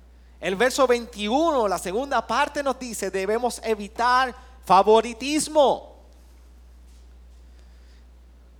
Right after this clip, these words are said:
O sea que la iglesia, si un día uno de los, sus ancianos, Pastor Ponce, Pastor, eh, Félix, Pastor Israel y este servidor, cometemos pecado,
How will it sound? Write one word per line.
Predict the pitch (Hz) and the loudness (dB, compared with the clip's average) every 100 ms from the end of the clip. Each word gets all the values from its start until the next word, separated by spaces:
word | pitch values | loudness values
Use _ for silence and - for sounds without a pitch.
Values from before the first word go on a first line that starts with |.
| - - - - - - - - - - - - - - - - - - - | -20 -20 -20 -20 -20 -20 -20 -20 -20 -20 -20 -20 -20 -20 -20 -20 -20 -20 2
O | 247 | 2
sea | 330 302 | 4 0
que | 247 247 | -2 -4
la | 240 | -4
iglesia, | 247 233 370 330 240 233 226 269 - - - - - | -4 -6 -6 -6 -2 0 0 -2 -12 -20 -20 -20 -12
si | - 220 233 | -6 -2 0
un | 269 349 349 | 2 0 -2
día | 277 226 147 151 143 - - | -6 -4 -4 -6 -8 -16 -2
uno | 208 320 330 | 0 4 2
de | 247 | 2
los, | 233 | 0
sus | - 269 285 | -2 -4 -2
ancianos, | 202 - 170 202 175 131 123 - | -2 -4 -4 -2 -2 -4 -8 -2
Pastor | 175 151 165 120 | 0 2 -2 -2
Ponce, | 196 247 233 240 226 | 0 0 -2 -6 -4
Pastor, | 151 - 147 131 120 - - - - | -6 -2 -4 -4 -8 -20 -20 -20 -6
eh, | 147 139 139 | -4 -2 -4
Félix, | - 226 254 247 | 0 2 2 -2
Pastor | - 165 - 151 | -4 -4 -2 -4
Israel | 147 143 139 214 233 | -4 -6 -2 -2 -2
y | |
este | 202 233 | -6 -8
servidor, | 240 247 208 185 143 139 - - | -8 -8 -4 0 0 0 -10 -2
cometemos | 202 240 285 277 269 | 2 2 2 2 0
pecado, | 254 - 170 165 160 156 | 0 -2 2 4 2 -2